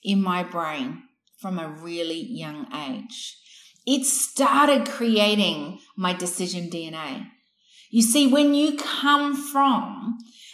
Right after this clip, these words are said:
a situation where there is fear to make a decision, because if you do, there was consequences, didn't matter how you were doing it, what that looked like, there were consequences,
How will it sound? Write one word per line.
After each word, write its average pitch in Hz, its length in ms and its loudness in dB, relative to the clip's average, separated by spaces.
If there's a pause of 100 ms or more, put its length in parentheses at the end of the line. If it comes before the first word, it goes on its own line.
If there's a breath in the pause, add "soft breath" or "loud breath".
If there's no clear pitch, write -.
a 226 140 6
situation 226 1300 -2 (120)
where 214 220 6
there 233 300 8
is 214 220 0
fear 190 840 -2 (640)
to 233 100 4
make 220 320 8
a 208 80 6
decision, 202 880 0
because 190 320 0
if 220 240 -2
you 190 200 -4
do, 226 360 0
there 190 160 0
was 175 260 -4
consequences, 190 1300 -4 (960)
didn't 226 220 8
matter 214 220 6
how 202 320 4
you 214 180 2
were 156 100 -2
doing 175 360 -6
it, 220 200 -10 (240 loud breath)
what 220 380 4
that 185 240 4
looked 220 300 4
like, 147 380 -4 (360 soft breath)
there 190 280 0
were 180 120 0
consequences, 220 1300 -2